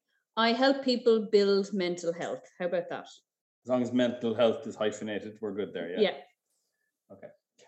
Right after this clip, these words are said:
Speaker 2: Um, so the way this works today, I reckon, um, 'cause we can wax lyrical about all this for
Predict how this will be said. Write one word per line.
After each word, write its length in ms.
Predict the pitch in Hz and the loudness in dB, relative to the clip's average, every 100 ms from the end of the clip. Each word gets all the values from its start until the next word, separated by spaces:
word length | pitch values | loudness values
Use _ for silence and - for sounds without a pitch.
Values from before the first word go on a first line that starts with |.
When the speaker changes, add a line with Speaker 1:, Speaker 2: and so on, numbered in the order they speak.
| - | -4
Speaker 2:
Um, 420 | 131 135 139 139 - _ _ - | 4 4 4 -4 -14 _ _ -4
so 380 | 175 165 165 - | 6 6 6 4
the 60 | |
way 140 | 190 208 | 8 8
this 160 | 202 | 10
works 420 | 202 196 - - - | 10 10 8 -6 -2
today, 440 | 143 139 127 147 | 4 6 6 4
I 60 | 135 | 6
reckon, 560 | 127 127 120 123 180 - - | 6 6 4 0 -2 -8 -4
um, 500 | 120 120 113 110 - _ | 0 2 0 -2 -8 _
'cause 140 | - 123 | -6 -2
we 100 | 143 | 0
can 140 | 147 | 2
wax 300 | 131 131 - | 4 2 4
lyrical 360 | 135 131 127 120 | 4 6 4 2
about 180 | 107 107 | 4 4
all 140 | 98 | 2
this 280 | 98 98 - | 0 -4 -6
for 340 | 104 95 90 | -4 -2 -4